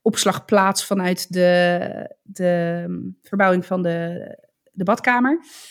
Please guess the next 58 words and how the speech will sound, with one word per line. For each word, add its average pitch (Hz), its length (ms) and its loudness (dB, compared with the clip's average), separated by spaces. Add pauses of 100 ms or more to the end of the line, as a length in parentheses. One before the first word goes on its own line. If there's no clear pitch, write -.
Maar 220 100 2
goed, - 280 2
t-, - 360 -16
toen 240 180 0
was 226 140 2
ik - 80 -2
ook 208 120 2
de 180 60 -4
boeken 254 220 0
opnieuw 233 220 2
aan 220 80 4
het 214 80 2
doen. 220 140 4
Dus 214 140 2
hij 208 160 2
had 202 140 2
dat 156 100 -6
boek 240 220 -8
gevonden 214 500 -2
en, 185 240 -4
eh, 180 60 -2 (240)
hij 208 120 2
zei, 208 120 -2
hij 208 80 0
vroeg 294 200 -4
aan 254 40 -2
mij: 180 120 2
mocht 196 180 0
ik - 60 -20
dat 156 120 -4
lezen? 185 360 0
Ik 170 80 -12
zeg, 180 140 -10
"Ja 240 120 -6
hoor, - 180 -8
schat." - 300 -14
En, 170 100 -10 (100)
nee, 202 200 2
en 185 220 -4
wel 185 160 2
intern 196 420 2
dacht 180 180 0
ik, 175 100 -8
"Oh, 175 160 4
ik 170 100 -2
heb 185 160 -6
hier 175 100 -6
toch - 180 -12
geen 180 360 2 (600)
hele 175 760 4
rare 175 360 0
dingen 185 260 0
ingeschreven, 170 840 0
weet 165 120 0
je - 60 -10
wel, 180 120 -4
die 175 380 0
zijn 175 520 2